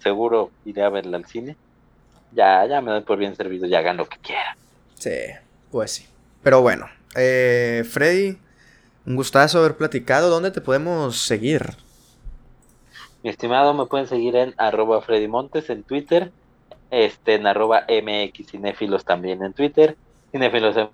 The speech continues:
Speaker 1: M X en Facebook y en el canal de YouTube que se viene algo, algo interesante.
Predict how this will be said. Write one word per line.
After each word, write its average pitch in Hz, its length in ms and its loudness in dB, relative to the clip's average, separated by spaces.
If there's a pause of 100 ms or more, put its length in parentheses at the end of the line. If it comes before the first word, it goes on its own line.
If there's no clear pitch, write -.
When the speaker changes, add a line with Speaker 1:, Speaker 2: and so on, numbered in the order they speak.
Speaker 1:
M 110 140 -2
X 107 240 -12
en 117 100 -2
Facebook 147 380 0 (320)
y 143 220 -2
en 123 140 0
el 127 120 -4
canal 110 320 -2
de 110 100 -2
YouTube 104 340 -8
que - 120 -6
se - 100 -6
viene 95 480 -2 (340)
algo, 92 840 2 (500)
algo 101 220 -4
interesante. - 840 -6